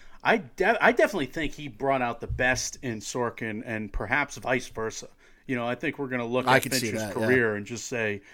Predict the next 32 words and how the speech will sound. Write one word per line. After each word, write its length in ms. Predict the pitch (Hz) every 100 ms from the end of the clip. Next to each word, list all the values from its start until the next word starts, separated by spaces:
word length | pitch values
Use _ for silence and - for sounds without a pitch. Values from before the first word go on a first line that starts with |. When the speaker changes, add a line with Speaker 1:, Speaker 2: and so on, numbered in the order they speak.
| - -
Speaker 1:
"Yeah, 160 | 110
this 260 | 104 123 -
is 80 | 107
the 80 | 113
high 180 | 113
watermark. 500 | 104 113 110 101 101
This 240 | 135 123 -
is 140 | 110
his 180 | 123 101
best 340 | 95 110 -
movie." 460 | 120 117 107 101 95 - - -
And 80 | 123
it's, 80 | -
it's 180 | 147 -
hard 220 | 190 151
to 60 | 117
beat 360 | - 139 135
this 260 | 117 101 -
movie, 260 | 113 104 104
I 80 | 104
would 160 | 101
say, 200 | - 110
because 440 | - 123 123 117 123
of 100 | 101
that, 300 | 110 104 - - - _
you 80 | 127
know, 100 | 110
clash 420 | - 120 110 107 -
between 340 | 123 123 107
script 560 | - - 127 110 - - - - -
and, 400 | 127 110 107 101 147
uh, 360 | 113 101 101